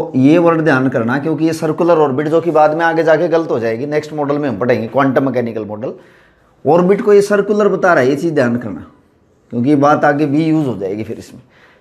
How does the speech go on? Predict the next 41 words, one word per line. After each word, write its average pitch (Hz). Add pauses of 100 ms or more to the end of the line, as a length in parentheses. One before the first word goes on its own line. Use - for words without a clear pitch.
ये 160
फर्स्ट 165
पॉइंट 147
हो 110
गया। 85
सेकंड 147
पॉइंट 143
देखो, 123 (1500)
अब 147
कह 196
रहा 202
है 175
कि 196
जो 202
न्यूक्लियस 202
हो 165
गया 113
ना, 165
न्यूक्लियस 202
के 196
बाहर 175
ये 180
बहुत 143
सारे 160
क्या 147
हैं, 127
सर्कुलर 143
ऑर्बिट 123
हैं। 104 (500)
इन 202
सर्कुलर 202
ऑर्बिट्स 160
को, 123
बहुत 156
सारे 196
होते 123
हैं 139
सर्कुलर 131
ऑर्बिट्स, 110 (420)
these 170
circular 180